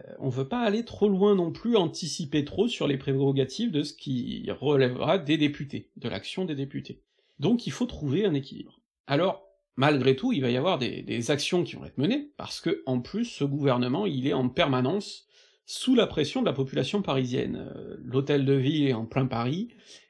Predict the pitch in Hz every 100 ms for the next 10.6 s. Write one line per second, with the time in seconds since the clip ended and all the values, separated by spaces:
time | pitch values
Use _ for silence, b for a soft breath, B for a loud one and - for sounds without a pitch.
0 | - - 175 - - - 131 160 131 127
1 | 147 196 - 135 147 127 113 120 147 175
2 | - 151 135 139 135 - 127 135 135 -
3 | 123 139 143 139 123 113 - 131 127 117
4 | 110 110 139 185 - _ _ - 135 147
5 | 147 143 135 123 95 - - _ _ -
6 | 147 156 139 - 247 254 - 208 226 165
7 | 147 139 127 127 208 202 127 - 160 147
8 | 143 123 165 247 226 117 113 143 175 165
9 | 151 131 127 190 233 139 - 127 - 208
10 | - - 170 143 123 -